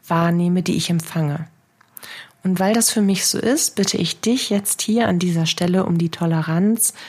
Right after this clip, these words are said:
für mich, falls dieser Name, den ich für die Energie allen Lebens benutze,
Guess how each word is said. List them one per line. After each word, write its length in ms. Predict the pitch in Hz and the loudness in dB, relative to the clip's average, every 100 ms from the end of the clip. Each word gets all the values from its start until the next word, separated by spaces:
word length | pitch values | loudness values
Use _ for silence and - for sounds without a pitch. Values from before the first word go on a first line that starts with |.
| - - - | -20 -20 -10
für 160 | - | 0
mich, 500 | 165 156 208 262 - - - - | 2 4 2 0 -6 -12 -20 -18
falls 400 | - 180 180 - | -4 -2 0 0
dieser 300 | 196 160 151 | 0 2 2
Name, 580 | 151 156 170 185 202 214 - _ - | 2 2 2 2 2 -2 -10 _ -4
den 120 | 175 | -2
ich 200 | 202 202 | 0 -4
für 160 | - 190 | -2 -2
die 200 | 175 - | 0 0
Energie 500 | 180 175 170 180 180 | 0 2 2 0 0
allen 280 | 165 165 160 | 2 2 2
Lebens 420 | 160 170 170 - | 2 0 0 -2
benutze, 520 | - 160 165 - 165 | 0 0 0 0 -2